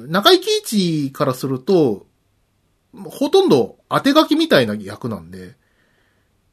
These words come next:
中井貴一は、あの、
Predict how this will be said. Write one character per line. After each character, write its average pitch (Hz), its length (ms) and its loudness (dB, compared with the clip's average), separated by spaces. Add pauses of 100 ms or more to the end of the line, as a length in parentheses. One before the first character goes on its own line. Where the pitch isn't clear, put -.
(640)
中 151 260 2
井 320 60 2
貴 381 100 0
一 370 140 -2
は、 123 120 2 (580)
あ 117 140 -10
の、 95 420 -12